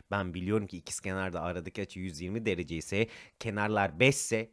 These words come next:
yüz yirminin gördüğü bunun kök üç katı kadardı. O zaman buranın beş kök üç. E bana X soruluyor da ben de onu buldum işte ya. Sonucum Denizli olmalıdır, tamam mı? Değerli arkadaşım, çok zor bir soru değil ama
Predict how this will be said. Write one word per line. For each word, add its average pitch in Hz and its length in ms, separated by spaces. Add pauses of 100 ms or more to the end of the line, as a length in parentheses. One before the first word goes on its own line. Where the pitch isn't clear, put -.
yüz 104 260
yirminin 95 280
gördüğü 95 360
bunun 139 160
kök - 300
üç - 160
katı - 220
kadardı. 87 440
O 123 60
zaman 101 220
buranın 110 320
beş 123 220
kök - 160
üç. - 80
E 127 140
bana 170 180
X 226 280
soruluyor 117 420
da 165 140
ben 156 180
de 170 40
onu 175 160
buldum 147 260
işte 120 220
ya. 120 160
Sonucum 139 540 (240)
Denizli 90 440
olmalıdır, 73 600
tamam 123 300
mı? - 160 (440)
Değerli 175 320
arkadaşım, 147 600
çok 151 260
zor 139 260
bir 120 60
soru 113 320
değil 131 280
ama 107 240